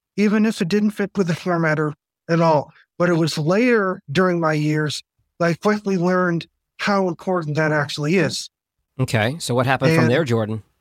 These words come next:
Speaker 1: I just had to move on.
Speaker 2: Okay.
Speaker 1: I kept doing the traffic reports for as long as I could while trying to get something else going. I just had to pursue a new idea,
Speaker 2: Mm-hmm.
Speaker 1: come up with an idea that would work with the format of the station.
Speaker 2: Okay.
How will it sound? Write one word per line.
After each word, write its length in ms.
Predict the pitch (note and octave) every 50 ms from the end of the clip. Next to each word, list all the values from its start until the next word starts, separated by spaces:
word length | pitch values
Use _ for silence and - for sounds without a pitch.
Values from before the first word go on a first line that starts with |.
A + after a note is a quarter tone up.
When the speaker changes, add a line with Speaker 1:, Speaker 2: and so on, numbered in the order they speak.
| _ -
Speaker 1:
I 140 | - F3+ F#3
just 180 | F3+ G#3 G3 -
had 180 | G#3+ G3 G3 G3+
to 60 | G#3
move 240 | F#3+ G3+ A3 F#3+ G3
on. 340 | A#3 A#3+ G#3+ D#3 B2+ A#2 - _ -
Speaker 2:
Okay. 160 | A#2 - B2
Speaker 1:
I 80 | D3+ D#3
kept 280 | D3 - F#3 F#3 - -
doing 240 | F#3+ F#3 G3 G#3
the 60 | A3 A3+
traffic 460 | - - F#3+ F3 E3 - G3 E3 D#3+
reports 600 | F3+ D#3+ - F3+ F3 F#3+ G#3+ G#3+ - - - - _ _ _ _ _ -
for 100 | - E3+
as 140 | E3+ D3 -
long 260 | E3 E3+ F3 F3 F3 F3+
as 140 | F3 -
I 100 | F3 E3+ E3
could 460 | - - - A3 G3 F3 E3+ D#3 D3 _ _ _ _ _ _ _ _ _ -
while 340 | C#3 D#3 E3+ F3 F3 F3
trying 260 | D3+ - - F#3+ F3+ F3
to 60 | E3
get 180 | C#3+ F3+ E3
something 360 | - - F#3 E3 - - D#3 D#3
else 220 | E3 E3 E3 -
going. 380 | - - D3+ C#3 C3 B2 B2 A#2+ _ _ _ _ - -
I 100 | D#3+ D3+
just 280 | - E3+ E3+ - - _ _ _ -
had 180 | E3+ E3 D#3+ -
to 80 | - E3
pursue 500 | - - E3 - - - E3+ E3 E3+ - D3+
a 80 | D3
new 240 | D#3 E3+ F3 F3 E3
idea, 480 | D#3+ D#3 D3+ C3+ D#3+ D#3+ D3+ C#3 C3+ - _ _ -
Speaker 2:
Mm-hmm. 240 | B2 A2 C#3+ F3 A#3 _ _ _ _
Speaker 1:
come 180 | - - G3+ G#3
up 140 | G#3+ G#3 G#3
with 120 | A3 G3
an 100 | G3 F#3+
idea 360 | F#3 F3+ F3 F3 F3+ F#3 F3
that 160 | D#3+ E3+ E3 D3+
would 160 | D#3 C#3 C#3
work 180 | D#3+ F3+ F3+ - -
with 100 | F3+ D#3
the 60 | E3+
format 440 | - - F3+ F3 E3 D#3+ D#3 D3+ C#3
of 80 | C3+ B2
the 60 | C3+
station. 540 | - - - D#3 C#3 B2+ - C3 B2+ C3 - _ _ _ _ - -
Speaker 2:
Okay. 280 | A2+ A#2 C3 E3+ G3